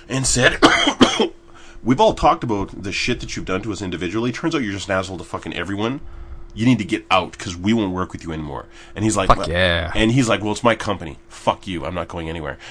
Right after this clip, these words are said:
Speaker 1: And so they went to the publisher and they explained, "This is what's happened. This is where we're at." And then basically the leader said, "I quit." And after she quit, a bunch of other people quit.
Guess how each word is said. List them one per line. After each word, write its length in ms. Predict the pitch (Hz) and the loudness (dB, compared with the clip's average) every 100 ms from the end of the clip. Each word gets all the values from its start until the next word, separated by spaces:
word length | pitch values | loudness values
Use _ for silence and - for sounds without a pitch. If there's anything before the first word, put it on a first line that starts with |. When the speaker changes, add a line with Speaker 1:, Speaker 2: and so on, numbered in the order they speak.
| - | -4
Speaker 1:
And 140 | 131 127 | -2 0
so 100 | 117 | 4
they 120 | 156 | 4
went 140 | 175 | 4
to 60 | 110 | 0
the 60 | |
publisher 500 | 95 110 95 82 76 | -2 -4 -4 -6 -6
and 120 | 76 92 | -4 -4
they 40 | |
explained, 680 | 85 - 90 85 80 80 76 - - - - | -6 -4 -2 -2 -4 -6 -8 -14 -20 -20 -14
"This 300 | 87 113 - | -2 0 0
is 120 | 101 | 0
what's 160 | 98 90 | -2 0
happened. 400 | 82 82 160 - - - - - - - | -2 0 -6 -8 -20 -20 -20 -20 -20 -6
This 160 | 98 | -4
is 80 | 95 | -2
where 180 | 92 90 | -2 0
we're 120 | 82 | 2
at." 200 | 76 90 - - - - | 2 0 -4 -14 -14 -4
And 220 | 95 95 | -2 0
then 400 | 95 92 90 90 | 0 0 -2 -2
basically 500 | 151 190 269 - 123 | 0 0 0 0 0
the 120 | 107 | 0
leader 440 | 92 101 101 85 80 | -4 -2 -2 -2 -4
said, 160 | 90 | -6
"I 80 | 67 | -8
quit." 240 | - - - - - - - - - | -10 -14 -14 -20 -20 -20 -20 -20 -4
And 140 | 101 107 | 2 2
after 200 | 110 101 | 2 0
she 180 | 107 | -2
quit, 240 | - 95 82 | -2 -4 -4
a 60 | 85 | -2
bunch 260 | - 101 71 | 0 -2 -2
of 60 | |
other 140 | 98 92 | -4 -4
people 240 | 78 - | -8 -10
quit. 260 | - 73 | -8 -8